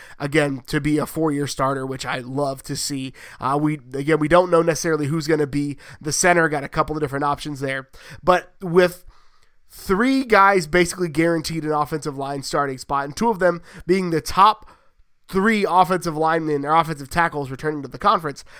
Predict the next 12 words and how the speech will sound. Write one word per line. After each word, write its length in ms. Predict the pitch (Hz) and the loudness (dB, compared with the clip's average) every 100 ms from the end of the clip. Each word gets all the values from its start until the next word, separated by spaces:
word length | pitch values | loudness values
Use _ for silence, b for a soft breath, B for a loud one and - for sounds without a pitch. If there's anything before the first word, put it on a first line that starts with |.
| B | B
that's 300 | 143 208 285 | 2 2 4
a 80 | 381 | 2
good 720 | 220 143 - 175 180 190 180 190 b b | 0 -6 0 6 6 6 0 -6 b b
starting 560 | - - 190 190 175 | -10 -2 4 4 2
spot 360 | 151 - 170 156 | -4 2 2 2
for 120 | 156 | -2
a 40 | 147 | -4
successful 560 | 143 - 156 139 127 | -4 -4 -4 -4 -6
offense 320 | 127 117 117 | -8 -8 -14
in 120 | - 117 | -14 -14
twenty 240 | 135 110 | -12 -14
twenty. 340 | 107 110 - | -16 -18 -20